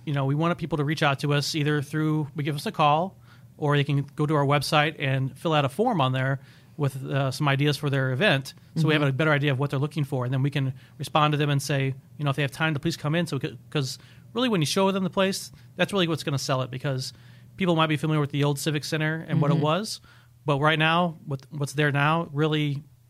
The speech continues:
Speaker 1: is so different, and so, and we're so flexible on what we can do with you. You know, we're, once we get them in the house, it's, it's an easy sell.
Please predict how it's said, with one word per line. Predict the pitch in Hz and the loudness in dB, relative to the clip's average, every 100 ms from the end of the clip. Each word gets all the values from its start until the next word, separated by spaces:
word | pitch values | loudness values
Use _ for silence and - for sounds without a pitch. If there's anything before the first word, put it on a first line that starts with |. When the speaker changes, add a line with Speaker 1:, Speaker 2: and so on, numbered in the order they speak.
| - | -12
Speaker 1:
is | 143 | -8
so | - 156 | 0 2
different, | 143 147 180 185 - - - - | 2 2 0 -2 -12 -20 -20 -8
and | 139 | -6
so, | 131 160 147 147 | 0 0 0 -2
and | 135 | -2
we're | 139 | 0
so | 135 151 | -2 -2
flexible | 160 - 160 | -2 -2 -2
on | 139 | 0
what | 135 151 - | 0 -4 -8
we | 147 | -6
can | 131 | -2
do | 135 | -2
with | 160 185 | -2 -2
you. | 190 190 - - - - - - | -4 -6 -12 -20 -20 -20 -20 -6
You | 147 | 0
know, | 143 | 2
we're, | 135 139 147 143 131 - _ - _ - - - | 2 0 0 0 -4 -12 _ -20 _ -20 -12 -6
once | 160 | -2
we | |
get | 160 | 0
them | 160 | 2
in | 147 | 2
the | |
house, | 131 147 143 | 2 2 0
it's, | - - | -4 -10
it's | - 147 | -8 -2
an | 147 | 0
easy | 139 127 | 0 -2
sell. | - 127 123 | -4 -6 -8